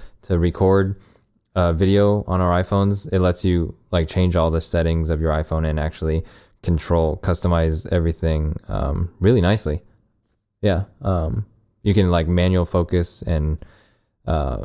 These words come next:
set exposure, shutter speed, uh, resolution, frame rate, a ton of stuff. So if you really wanna get into it, um, definitely check out Filmic Pro also and the Moment lenses, and we will put the link for that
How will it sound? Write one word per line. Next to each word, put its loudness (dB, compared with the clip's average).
set 0
exposure, 0
shutter 0
speed, -2
uh, -2
resolution, 0
frame -2
rate, 0
a -2
ton 0
of -2
stuff. -10
So 0
if 0
you 2
really 4
wanna 2
get 2
into 2
it, -2
um, -2
definitely 4
check -2
out 0
Filmic 0
Pro 0
also 0
and 0
the 2
Moment 2
lenses, 0
and -2
we 2
will 0
put 2
the 0
link -2
for 0
that -2